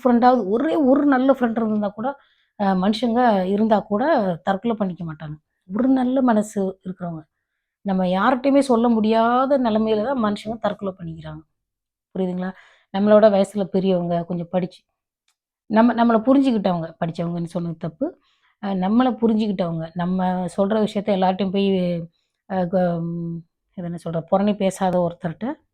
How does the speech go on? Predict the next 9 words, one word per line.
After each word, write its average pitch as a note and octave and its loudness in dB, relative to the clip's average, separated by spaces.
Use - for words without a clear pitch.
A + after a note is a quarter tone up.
நம்ம A3 2
மேல A3+ 6
அக்கறை B3+ 4
இருக்கிற A#3 6
ஒருத்தர்கிட்ட F#3 -2
ஒரு F3+ 0
விஷயத்த G3+ -2
சொல்லி, E3+ -6
அதுக்கான G#3+ 6